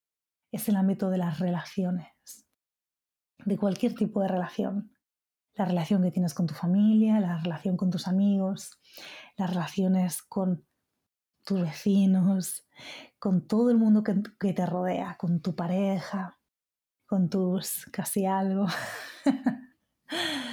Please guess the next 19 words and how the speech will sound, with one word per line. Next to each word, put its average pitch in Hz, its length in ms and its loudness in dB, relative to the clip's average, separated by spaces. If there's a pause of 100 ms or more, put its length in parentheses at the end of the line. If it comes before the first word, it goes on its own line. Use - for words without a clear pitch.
(920)
Y 202 280 4
la 196 80 4
verdad 220 320 2
es 220 120 -2 (160)
que 185 460 2 (1080)
el 214 80 -2
tema 240 280 6
de 202 200 0
relaciones 185 840 0 (520)
es - 140 -2
un 240 100 6
tema 208 260 4
que 170 100 -6
a 165 40 2
mí 202 140 6
me 240 120 4
parece 175 340 -2
muy 180 380 4
interesante. 175 920 -2